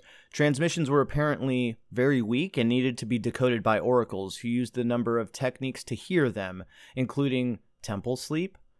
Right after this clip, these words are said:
sitting on resonant frequency tripods, the ringing of an iron kettle, and especially ecdyspesy, the practice of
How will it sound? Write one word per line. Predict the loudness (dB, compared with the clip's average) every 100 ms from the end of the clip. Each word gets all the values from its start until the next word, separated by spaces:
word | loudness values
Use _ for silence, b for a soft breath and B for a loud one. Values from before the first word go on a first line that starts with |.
| _
sitting | -12 -2 0 0 -2
on | -2 0 0
resonant | 0 0 -2 -4 -2
frequency | -4 -2 -4 -2 -2 -2 -8 _ _ _ _
tripods, | -6 -2 -2 -2 -2 -2 -4 -8 -12 -20 _ _ _ -2
the | 0
ringing | 4 4 4
of | 4 2
an | 2
iron | 2 2 0
kettle, | -2 -2 0 -2 -4 _ _ _ _ b b b
and | 0
especially | 0 2 0 0 -2 -2 -4 b b -6
ecdyspesy, | -6 -6 -6 -6 -8 -8 -10 -12 -18 _ _ -10
the | -4
practice | 0 0 0 -4 -2
of | -2 -2